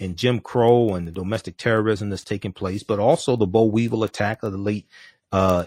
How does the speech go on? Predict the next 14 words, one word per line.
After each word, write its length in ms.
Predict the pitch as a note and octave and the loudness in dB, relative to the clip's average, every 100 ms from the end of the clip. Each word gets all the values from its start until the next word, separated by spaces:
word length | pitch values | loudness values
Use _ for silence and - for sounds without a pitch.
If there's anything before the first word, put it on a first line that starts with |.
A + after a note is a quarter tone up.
| - | -2
eighteen 400 | A2 - A#2+ G#2 | -2 0 0 2
nineties 540 | G2+ G#2+ G#2+ G#2+ G2+ | 2 2 2 2 2
and 100 | G2 | 0
the 80 | F2+ - | 0 2
early 220 | G#2 G#2 | 2 2
nineteen 400 | G2 G2+ - F#2+ | 0 -2 -2 -2
hundreds 460 | - G2+ G2+ F#2+ | 0 2 2 0
on, 320 | F#2 F2 E2+ - - - - | -2 -2 -4 -8 -18 -20 -4
um, 540 | F#2+ F2 E2+ E2 E2 F2 _ _ _ - | 2 4 4 0 -2 -8 _ _ _ 0
on, 280 | F#2 F2 | 0 0
um, 440 | E2+ D#2+ D#2+ D#2 - _ _ - | 0 -2 -4 -8 -16 _ _ -8
uh, 320 | D#2 - - - | -8 -8 -16 -6
cotton 340 | D3 C#3 G#2+ | -2 0 -2
crops. 560 | - A2 G#2 - - | 2 0 0 -6 -16